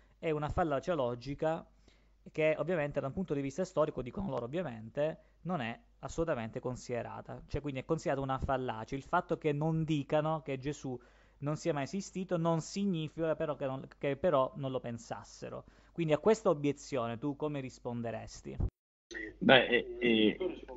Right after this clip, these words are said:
Speaker 2: innanzitutto risponderei sul fatto che loro stessi, i miticisti, sono i primi che fanno dell'argomento del silenzio,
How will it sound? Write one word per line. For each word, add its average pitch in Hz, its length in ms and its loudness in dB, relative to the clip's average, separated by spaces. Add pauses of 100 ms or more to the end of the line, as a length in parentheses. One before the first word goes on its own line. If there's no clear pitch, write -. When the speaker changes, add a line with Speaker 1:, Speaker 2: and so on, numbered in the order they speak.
Speaker 2:
innanzitutto 131 640 8
risponderei 127 540 10
sul - 200 -2
fatto 123 380 6
che 117 180 6
loro 120 340 10
stessi, 156 500 4
i 110 40 6
miticisti, 127 540 2
sono 117 180 2
i 107 60 2
primi 139 320 10
che 110 120 6
fanno 117 220 6
dell'argomento 107 560 6
del 104 100 8
silenzio, 107 800 8